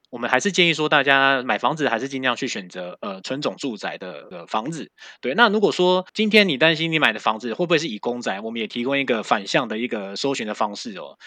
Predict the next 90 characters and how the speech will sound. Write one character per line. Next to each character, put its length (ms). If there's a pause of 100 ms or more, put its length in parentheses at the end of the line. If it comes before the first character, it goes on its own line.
(200)
那 120
怎 120
么 80
去 80
查 200
以 60
公 200
宅 180
呢？ 180
其 120
实 120
就 80
是， 300 (300)
呃， 180
可 100
以 60
上 220
内 100
政 220
部， 240
它 180
有 140
一 80
个， 400
呃， 180
土 220
地 120
使 140
用 160
分 160
区 160
查 240
询。 180 (480)
对， 220
你 80
可 120
以 40
在 300
内 160
政 180
部 160
的， 320
呃， 140
不 120
动 160
产 140
资 80
讯 140
平 120
台 120
可 100
以 60
查 180
到 100
这 140
个 240 (240)
使 140
用 100
分 180
区 140
的 100
一 120
些 120
资 220
料 240
哦。 180 (240)
那 120
你 100
可 100
以 60
去 160
查 220
说 160
你 100
现 160
在 60
这 80
个 80
建 260
案， 140
或 120
者 60
是 80
你 100
想 200
买 120
这 80
个 80
房 280
子， 180